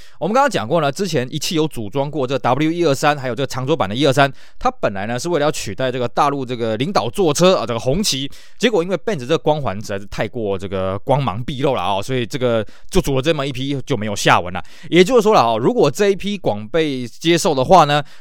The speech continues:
那么就没有所谓的一汽奥迪了，那可能就是一汽奔驰了啊，那么就一路这样生产到现在了。不过呢，当时就是因为这个 logo 太大，所以没有继续弄下去。那我在猜啦，北京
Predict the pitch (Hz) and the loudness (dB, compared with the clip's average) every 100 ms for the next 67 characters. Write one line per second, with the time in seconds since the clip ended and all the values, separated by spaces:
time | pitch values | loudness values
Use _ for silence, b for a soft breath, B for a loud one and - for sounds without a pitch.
0 | b 196 180 196 165 175 139 143 143 131 | b 0 0 0 0 0 0 0 0 -2
1 | 147 131 127 104 101 117 143 117 110 131 | -2 0 0 0 -2 0 -2 -2 -4 -6
2 | - - 147 120 131 - 87 85 92 101 | -8 -8 -8 -6 -6 -6 -6 -4 -4 -2
3 | 107 113 92 107 113 113 123 113 92 110 | -2 -2 -2 -4 -4 -4 -6 -8 -6 -4
4 | 147 123 143 104 B B B B 175 247 | -2 2 2 2 B B B B 2 4
5 | 294 185 190 202 - 123 139 151 147 135 | 2 2 2 2 -2 -2 -4 -2 -2 0
6 | 123 185 160 123 190 117 156 110 131 120 | 4 6 4 0 -2 0 -2 -2 -4 -4
7 | 120 117 120 170 147 135 123 101 B B | -4 -4 -2 -2 2 0 0 -6 B B
8 | B 277 147 180 - - 170 160 139 101 | B 0 2 0 -2 -6 -4 -2 -2 -2
9 | - 151 226 | 2 2 0